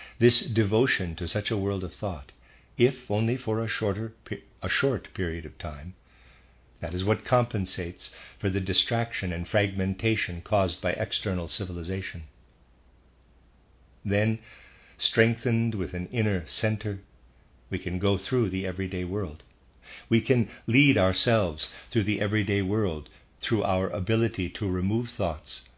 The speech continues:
from our field of inner vision, if they do not belong to our ordered life.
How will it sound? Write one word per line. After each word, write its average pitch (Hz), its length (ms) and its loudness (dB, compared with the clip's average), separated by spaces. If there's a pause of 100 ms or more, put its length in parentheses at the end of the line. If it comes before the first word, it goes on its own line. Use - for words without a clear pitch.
from 92 200 2
our 87 200 2
field 98 380 -4
of 90 120 -6
inner 98 240 0
vision, 90 420 -4 (760)
if 95 140 0
they 90 100 -2
do 87 120 -4
not 85 260 -2
belong 92 300 2
to - 140 -6
our 80 140 -2
ordered 78 400 -10
life. 87 400 -6